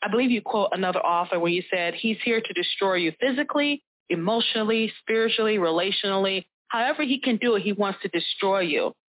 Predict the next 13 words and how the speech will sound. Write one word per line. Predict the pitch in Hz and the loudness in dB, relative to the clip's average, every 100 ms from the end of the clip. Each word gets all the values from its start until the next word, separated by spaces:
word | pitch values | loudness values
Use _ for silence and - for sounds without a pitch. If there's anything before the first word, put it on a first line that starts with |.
| - | -6
And | 226 | -2
the | 220 | -2
Bible | 254 277 254 247 | 0 0 0 0
says, | 226 185 | -2 -2
"For | - | -2
the | 190 185 - | -2 -2 -2
thief | 262 262 - - | -4 -2 -4 -2
is | 196 | 0
like | 190 190 - | 0 -2 -2
a | 180 | 0
lion | 180 190 233 262 208 165 - - - | 2 2 2 0 0 -2 -6 -12 -8
stalking | - 294 392 403 277 196 160 | -2 2 2 0 -2 0 0
you, | 135 73 | 2 0